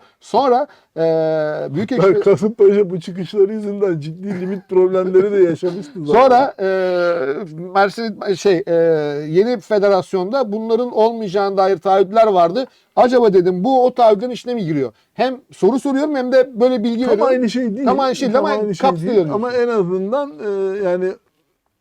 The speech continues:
Speaker 2: ya, umarım uygulanır bu diyorum bu arada. Ya bugüne kadar, e,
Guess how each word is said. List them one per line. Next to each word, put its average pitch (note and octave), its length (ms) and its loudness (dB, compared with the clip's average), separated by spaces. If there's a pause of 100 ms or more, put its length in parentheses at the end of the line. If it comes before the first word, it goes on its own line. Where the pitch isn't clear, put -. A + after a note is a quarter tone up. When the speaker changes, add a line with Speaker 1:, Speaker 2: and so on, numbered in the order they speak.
(160)
Speaker 2:
ya, D#3+ 120 -4 (520)
umarım G#3 340 -4
uygulanır G3+ 520 -2
bu D3+ 200 -2
diyorum B2 300 -6
bu A#2+ 100 -12
arada. B2+ 140 -16 (800)
Ya C3 180 -10
bugüne D#3 320 -4
kadar, E3 340 0 (520)
e, D3 100 -6